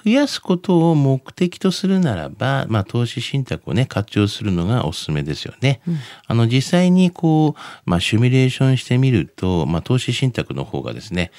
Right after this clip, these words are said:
Speaker 1: 生命保険よりもお金を、まあ、増やしやすいことはわかるんですね。
Speaker 2: うん。
Speaker 1: 例で言えばですけども、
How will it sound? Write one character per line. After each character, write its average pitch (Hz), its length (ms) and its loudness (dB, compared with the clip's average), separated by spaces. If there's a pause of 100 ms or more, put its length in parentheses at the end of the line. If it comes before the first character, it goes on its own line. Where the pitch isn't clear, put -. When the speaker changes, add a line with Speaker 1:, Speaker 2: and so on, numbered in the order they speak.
(240)
Speaker 1:
生 104 180 0
命 107 140 2
保 104 80 4
険 104 180 -4
よ 82 100 -2
り 101 140 -2
も 170 240 2
お 170 80 0
金 107 260 0
を、 123 200 0 (260)
ま 73 180 -2
あ、 - 20 -
増 87 100 -2
や 98 160 2
し - 160 -6
や 87 100 0
す - 160 -8
い 107 60 -4
こ 143 100 -4
と 202 120 0
は 151 140 0
わ 67 120 -2
か - 100 -8
る - 80 -6
ん - 60 -16
で - 60 -20
す - 120 -12
ね。 131 240 2
Speaker 2:
う 156 40 -6
ん。 139 120 -8 (640)
Speaker 1:
例 220 200 4
で 143 120 6
言 101 160 6
え - 40 4
ば 71 120 0
で - 80 -4
す - 100 -10
け - 120 -6
ど 64 140 -4
も、 90 360 2